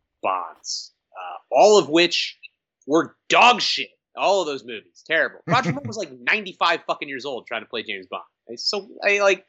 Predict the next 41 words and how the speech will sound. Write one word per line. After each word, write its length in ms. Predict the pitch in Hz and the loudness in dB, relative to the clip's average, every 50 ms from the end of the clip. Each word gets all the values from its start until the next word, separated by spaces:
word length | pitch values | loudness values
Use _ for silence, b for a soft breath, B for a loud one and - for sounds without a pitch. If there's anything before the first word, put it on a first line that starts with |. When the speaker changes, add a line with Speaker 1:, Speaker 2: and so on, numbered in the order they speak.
| - | -2
Speaker 1:
come 120 | - 190 - | -2 -2 -2
on, 80 | 80 - _ _ | -4 -12 _ _
man. 100 | - - - _ _ _ _ _ _ _ _ _ _ _ _ _ _ | -20 -20 -20 _ _ _ _ _ _ _ _ _ _ _ _ _ _
Don't, 200 | 180 170 156 127 | -10 -10 -8 -4
don't 160 | - 180 180 | -2 -2 0
even, 220 | 175 151 123 117 113 | 0 -2 -4 -4 -2
don't 180 | - 170 175 | -2 0 0
even 140 | 160 139 123 | 0 -2 -2
pretend 580 | 110 120 110 - - - - 131 113 98 90 85 | -6 -10 -10 -10 -4 0 0 2 2 0 -4 -8
like 180 | 95 95 - | -10 -12 -12
you 80 | - 101 | -12 -16
can 120 | - - | -20 -12
fucking 260 | - 110 98 - 92 87 | -10 -10 -10 -10 _ -18
do 120 | 92 87 | -18 -16
this 180 | 85 87 - 104 | -14 -14 -12 -12
anymore. 340 | 92 87 82 85 80 78 - _ _ _ _ _ _ _ _ _ _ _ _ _ _ - | -14 -14 -16 -18 -20 -20 -20 _ _ _ _ _ _ _ _ _ _ _ _ _ _ 2
Um, 460 | 131 135 135 131 127 120 117 113 - _ | 4 4 6 6 4 2 0 -6 -12 _
so 240 | - - - - 196 | -14 -8 -2 0 2
yeah, 220 | 190 165 143 104 85 - _ _ _ _ _ _ _ _ _ _ _ _ _ _ _ _ _ _ | 2 2 2 0 -4 -8 _ _ _ _ _ _ _ _ _ _ _ _ _ _ _ _ _ _
I'm 140 | - 190 226 | -6 -4 -4
gonna 140 | 254 240 226 | -4 -4 -4
give 500 | 165 143 196 196 190 190 190 175 - 151 - - | -2 2 4 4 4 4 2 0 -4 -10 -20 -16
my, 640 | 151 143 143 143 143 139 139 139 139 139 135 131 | -10 -6 -4 -2 -2 0 0 0 0 -2 -2 -4
uh, 260 | 127 120 117 113 110 110 - | -4 -2 -2 -4 -4 -4 -4
half 220 | - 123 135 131 - - | -2 -2 -2 -2 -4 -8
mark 280 | 135 127 127 123 120 - _ _ _ _ _ _ _ _ _ _ - - - | -10 -8 -6 -6 -6 -8 _ _ _ _ _ _ _ _ _ _ -16 -14 -10
to, 400 | - 151 143 139 139 135 131 135 | -8 -6 -6 -4 -4 -6 -6 -6
uh, 420 | 123 127 127 127 123 123 120 120 - - 127 | -4 -2 0 2 2 2 2 0 0 -2 -6
Abdullah 300 | 120 110 156 165 175 - | -8 -4 -4 -4 -4 -2
Kobayashi. 380 | - 165 160 156 151 151 147 151 | -2 -2 0 0 0 0 0 0
Like, 120 | 170 165 | -2 -4
there's, 240 | 175 165 - - - _ _ | -6 -8 -10 -12 -18 _ _
there's 180 | - 160 135 - | -12 -12 -10 -10
one 400 | 127 117 123 131 160 175 202 208 | -10 -8 -2 0 2 2 2 0
moment 340 | 196 180 175 160 165 165 - | 0 -2 0 0 -2 -4 -6
in 80 | 139 139 | -8 -10
this 180 | 135 - - - | -8 -8 -6 -2
match 360 | 123 120 123 127 - - - | 0 0 0 0 -2 -4 -4
that 160 | - 127 117 | -4 -2 0
I 100 | 113 110 | 0 0
actually, 560 | 113 120 - - - 135 123 117 113 113 113 | 0 0 -2 -4 -8 -10 -10 -10 -10 -12 -14